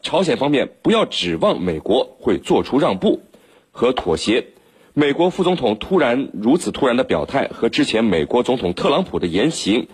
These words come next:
是大相径庭。那么这是否意味着金正恩和特朗普的会谈有可能会流产呢？朝鲜的弃核行动是否会继续，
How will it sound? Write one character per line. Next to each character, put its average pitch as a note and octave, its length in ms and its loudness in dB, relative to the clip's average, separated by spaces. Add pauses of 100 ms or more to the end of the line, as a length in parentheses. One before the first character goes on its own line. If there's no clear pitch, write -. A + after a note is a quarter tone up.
(140)
是 F#2 220 0
大 - 320 -2
相 C3 200 0
径 C#3+ 260 0
庭。 G#2+ 360 -2 (320)
那 A#3+ 80 4
么 G#3 160 2 (200)
这 - 120 0
是 A#3+ 240 0
否 G#2+ 160 0
意 D#3 100 -2
味 B2 140 2
着 F2+ 220 -2 (120)
金 G3 200 2
正 C3+ 140 2
恩 C3+ 300 0
和 - 160 -2
特 B2 160 -2
朗 A#2+ 140 0
普 F2+ 120 -4
的 G2 120 -2
会 A2+ 160 0
谈 F#2 260 -2 (140)
有 G#2+ 180 2
可 F#2 180 -2
能 D#2 120 -2
会 F#2 160 -2
流 G#2+ 160 2
产 C#2 200 -6
呢？ F#2 180 0 (260)
朝 F#3+ 260 -2
鲜 G#3+ 160 -2
的 F2+ 80 -4
弃 E3+ 200 -2
核 C3+ 100 0
行 A#2+ 160 0
动 G2 240 0 (100)
是 - 280 -2
否 C#2+ 160 -2
会 - 260 0 (140)
继 G#2+ 120 -2
续， - 300 0